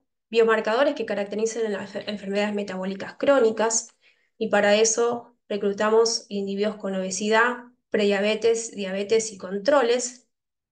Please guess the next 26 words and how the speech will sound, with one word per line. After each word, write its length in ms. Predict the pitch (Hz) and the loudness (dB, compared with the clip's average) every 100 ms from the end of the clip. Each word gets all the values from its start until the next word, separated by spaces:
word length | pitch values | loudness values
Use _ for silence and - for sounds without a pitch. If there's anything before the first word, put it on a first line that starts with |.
| _ _ _ - | _ _ _ -6
Estas 260 | - 240 | -2 0
personas 400 | 233 220 240 240 | 0 2 0 0
son 220 | 226 208 | -4 -4
participantes 560 | 202 196 - 208 208 208 | -6 -8 -8 -6 -4 -4
voluntarios 720 | 190 190 196 247 262 254 262 | -6 -6 -2 0 2 2 -2
que 120 | - 196 | -4 -6
van 120 | 202 | -4
a 80 | 202 | -4
recolectar 540 | 196 190 185 202 202 | -4 -6 -6 -2 -2
muestras 520 | 208 226 - 214 202 | 2 2 0 -6 -8
de 100 | 202 | -8
materia 340 | 190 190 190 - | -10 -8 -10 -4
fecal. 600 | 220 269 269 277 269 - _ _ _ _ | -2 2 2 2 -4 -14 _ _ _ _
Nosotros 300 | - 214 113 | -2 4 4
vamos 160 | 110 156 | 4 0
a 60 | 208 | -2
hacer 220 | 233 220 | -2 0
la 80 | 220 | 0
extracción 520 | - 196 - 240 247 | -2 -8 -4 -2 0
del 160 | 214 | -2
A 80 | 190 | -2
D 240 | 190 226 254 | -2 -2 -2
N 320 | 240 247 - | -2 -6 -8
de 80 | 196 | -12
esas 280 | - 196 269 | -12 -4 2
muestras, 640 | 285 285 262 269 - - | 2 2 0 0 -2 -12